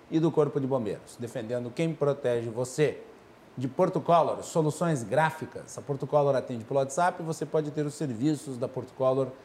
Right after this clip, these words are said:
na sua casa. E Clube do Remédio. Acesse w w w ponto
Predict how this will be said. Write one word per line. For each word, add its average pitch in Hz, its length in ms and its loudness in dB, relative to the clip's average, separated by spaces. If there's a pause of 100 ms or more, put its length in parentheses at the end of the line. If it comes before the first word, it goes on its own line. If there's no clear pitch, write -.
(260)
na 135 200 0
sua 180 540 4 (240)
casa. 175 440 2 (440)
E 180 140 2 (240)
Clube 190 480 4
do 147 220 0
Remédio. 135 560 -2 (180)
Acesse 175 540 -2
w 175 320 2
w 147 240 2
w 135 400 2
ponto 117 420 -4